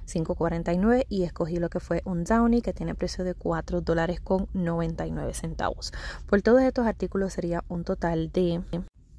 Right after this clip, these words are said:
cuarenta y un dólares con noventa y cinco centavos. Yo tengo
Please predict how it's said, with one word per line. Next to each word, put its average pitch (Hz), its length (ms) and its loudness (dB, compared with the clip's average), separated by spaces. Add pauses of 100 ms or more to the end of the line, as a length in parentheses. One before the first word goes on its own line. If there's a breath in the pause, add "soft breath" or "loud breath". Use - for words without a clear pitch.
(120)
cuarenta 240 540 4
y - 120 -6
un 202 300 2
dólares 190 420 2
con 202 360 2
noventa 180 580 0
y 175 80 -2
cinco 185 380 -4
centavos. 202 720 2
Yo 202 120 2
tengo 247 380 2